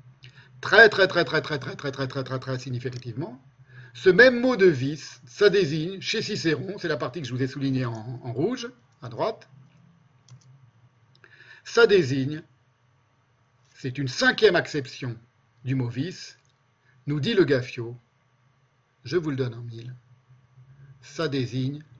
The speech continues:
le sens d'un mot. Vis verborum.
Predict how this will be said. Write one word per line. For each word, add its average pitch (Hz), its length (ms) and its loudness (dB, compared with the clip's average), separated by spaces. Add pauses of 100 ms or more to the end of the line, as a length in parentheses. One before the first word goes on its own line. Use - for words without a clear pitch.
le 117 200 -10
sens 170 540 -4
d'un 123 220 -6
mot. 110 220 -14 (840)
Vis - 540 -6
verborum. 135 760 0